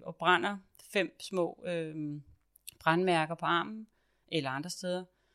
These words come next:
Og så bliver der lagt det her sekret ind, og i løbet af, øh, tre sekunder, så får man en, øh, altså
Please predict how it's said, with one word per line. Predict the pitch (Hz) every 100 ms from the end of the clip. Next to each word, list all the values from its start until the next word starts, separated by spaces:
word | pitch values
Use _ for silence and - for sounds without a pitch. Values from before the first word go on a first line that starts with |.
| _ _
Og | - 180
så | 208
bliver | 196
der | 185
lagt | 170 170
det | 190
her | 190
sekret | 170 - - 160 -
ind, | 156 - _ -
og | 175
i | -
løbet | 185 185 175
af, | 185 - 160 156 151 143
øh, | 135 _ _ _ -
tre | 214 160
sekunder, | - - 170 - 156 160
så | - -
får | 170
man | 156 160 156
en, | 156 151 151
øh, | 147 147
altså | -